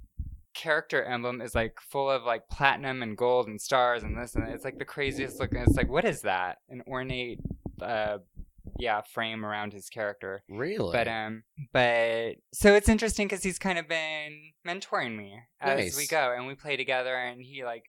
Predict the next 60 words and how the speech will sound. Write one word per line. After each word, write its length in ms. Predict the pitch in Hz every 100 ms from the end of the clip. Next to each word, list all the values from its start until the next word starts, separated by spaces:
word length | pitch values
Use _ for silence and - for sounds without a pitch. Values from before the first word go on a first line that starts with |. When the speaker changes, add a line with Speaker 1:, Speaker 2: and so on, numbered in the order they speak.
| -
Speaker 1:
gives 180 | 135 135
me 100 | 123
tips 440 | - 139 117 -
and 100 | 123
pointers, 480 | - 139 113 117 117
and, 260 | 120 123 123
but 120 | 131
he 120 | 147
says 220 | 170 190 170
I'm 120 | 165
a, 140 | 143
actually 360 | - 123 - 131
a 60 | 107
really 220 | 107 107
good 200 | 104 90
player, 260 | 110 95 92
which 180 | 110 -
is 300 | 107 92 -
nice 240 | 117 101 -
to 80 | 95
hear, 160 | 95 -
so. 280 | - - -
Speaker 2:
Does 160 | - 110
he 80 | 123
encourage 380 | 110 120 110 113
you 60 |
to 100 | 110
put 180 | - 123
away 200 | 110 110
the 100 | 101
gun 380 | 98 107 107 107
and 240 | 95 92
heal 240 | 90 110 107
people? 380 | 123 117 131 120
Speaker 1:
No, 460 | 135 143 180 233 180
he 160 | 160
says, 320 | 180 175 196 170
Speaker 2:
<laughs> 80 |
Speaker 1:
I, 100 | 170
he 220 | 180 165 196
says 420 | - - 226 233 185
Speaker 2:
So 80 | 156
Speaker 1:
I'm 220 | 180 185
Speaker 2:
you, 80 | 165
Speaker 1:
actually 220 | 208 190
a 140 | 151
really, 680 | 143 135 151 165 165 170 165 160 117
Speaker 2:
you 140 | 147
as 80 | 185
a 80 | 131
Speaker 1:
uh, 20 |
Speaker 2:
battle 260 | 139 160 202
mercy 400 | 147 120 120 110
is 160 | 107
crazy. 460 | - 123 127 139 73
Speaker 1:
yeah, 100 | 67
Speaker 2:
It's 160 | 85 101
Speaker 1:
he 40 |
Speaker 2:
impressive. 440 | 117 107 240 226 82 107
Speaker 1:
says, 140 | -